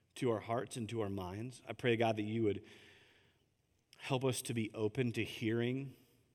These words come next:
the things that we need to hear. And God, for those in this room who are not following you, who are, you're not their shepherd, God, I pray that they would think on that for a moment of why.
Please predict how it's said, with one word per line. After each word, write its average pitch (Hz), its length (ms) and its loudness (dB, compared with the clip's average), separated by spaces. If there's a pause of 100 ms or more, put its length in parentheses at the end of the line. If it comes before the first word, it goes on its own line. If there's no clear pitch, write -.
(600)
the 113 100 -4
things 123 520 0
that 107 180 -2
we 107 120 -2
need 107 320 0
to 107 80 -4
hear. 104 340 -8 (1800)
And 113 100 -6
God, 117 220 -2
for 123 80 -4
those 120 200 4
in 123 60 0
this 117 180 0
room 120 300 2
who 113 320 2 (500)
are 117 140 -4
not 117 300 0
following 110 560 -2
you, 101 120 -4
who 113 140 0
are, 104 140 2 (240)
you're 127 180 8
not 120 320 4
their 123 100 0
shepherd, 123 400 -2
God, 110 160 0
I 110 60 2
pray 123 220 -2
that 107 160 0
they 113 120 2
would 113 200 -2 (1400)
think - 400 0 (180)
on 113 220 0
that 104 220 -2
for - 180 -8
a 101 40 -2
moment 104 360 -6
of 101 120 -10
why. 95 340 -8